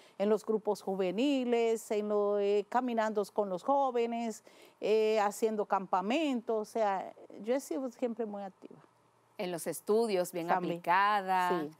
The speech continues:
Speaker 1: sí.
Speaker 2: Esto, esta, la vida que usted nos cuenta, eh, ocurrió en La Vega.
Speaker 1: Sí.
Speaker 2: ¿Y cuándo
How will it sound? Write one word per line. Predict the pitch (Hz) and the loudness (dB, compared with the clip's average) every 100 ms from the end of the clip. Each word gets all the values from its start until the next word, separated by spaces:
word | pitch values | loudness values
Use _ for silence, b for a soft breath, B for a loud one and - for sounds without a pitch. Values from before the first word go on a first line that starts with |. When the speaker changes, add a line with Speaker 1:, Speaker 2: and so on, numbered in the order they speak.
| _ | _
Speaker 1:
sí. | - - | -14 -4
Speaker 2:
Esto, | 220 233 302 226 - | 0 2 2 0 0
esta, | 233 226 277 | 0 2 0
la | 220 214 208 | 4 2 2
vida | 247 294 311 | -2 -2 -2
que | 269 | -2
usted | 226 247 | -4 -4
nos | 233 240 | -4 -4
cuenta, | 240 240 254 - | -4 -2 -4 -2
eh, | 185 - - | -6 -8 -8
ocurrió | 208 - 208 180 190 226 285 | -6 -2 -2 0 0 2 0
en | 214 190 | -2 -2
La | 165 | -2
Vega. | 160 160 147 156 _ _ | -2 -4 -6 -12 _ _
Speaker 1:
Sí. | - 196 165 _ _ | -6 -4 -4 _ _
Speaker 2:
¿Y | 208 196 | -6 -2
cuándo | 214 214 233 247 247 | 0 2 0 -2 -4